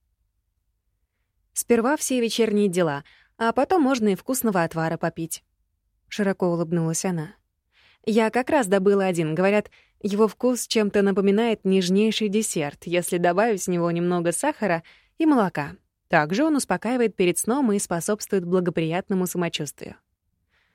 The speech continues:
«Просто чудо какое-то, а не отвар». Немного устало выдохнула я, ведь спала после недавних событий действительно тревожно. Да, его часто подают в старших домах перед сном.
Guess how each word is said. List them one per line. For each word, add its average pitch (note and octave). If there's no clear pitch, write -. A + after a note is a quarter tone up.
«Просто F#3+
чудо B3+
какое-то, E3
а E3
не D#3+
отвар». D#3
Немного G3+
устало F#3
выдохнула D#3+
я, D3+
ведь G#3+
спала A3
после F#3+
недавних F3+
событий F#3+
действительно F#3
тревожно. E3
Да, C#4+
его G3
часто A#3+
подают G#3
в -
старших G3+
домах G3
перед F#3
сном. D3+